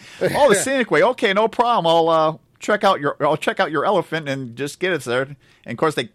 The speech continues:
Speaker 1: they technically kidnap him.
Speaker 2: Yeah.
Speaker 1: <laughs> You know? But, you know, he's just a f-, he, he's from Pompeii, and he's,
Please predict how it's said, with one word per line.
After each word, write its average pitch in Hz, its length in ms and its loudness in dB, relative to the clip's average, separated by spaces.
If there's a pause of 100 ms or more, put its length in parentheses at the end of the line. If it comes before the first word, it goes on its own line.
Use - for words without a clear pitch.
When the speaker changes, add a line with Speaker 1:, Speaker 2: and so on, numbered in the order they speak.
Speaker 1:
they 143 160 -4 (840)
technically 139 580 -4
kidnap 143 640 0
him. 85 240 -6 (180)
Speaker 2:
Yeah. 85 280 -10
Speaker 1:
<laughs> - 40 -12
You 349 160 -4
know? 254 280 -4 (1400)
But, 135 380 0
you 160 80 -2
know, 143 160 2
he's 160 260 -4
just - 360 -2 (520)
a 131 60 0
f-, - 320 -10 (120)
he, 160 360 -4
he's 139 160 -6
from 151 240 -4
Pompeii, 156 880 0 (420)
and 120 140 -6
he's, 117 160 -4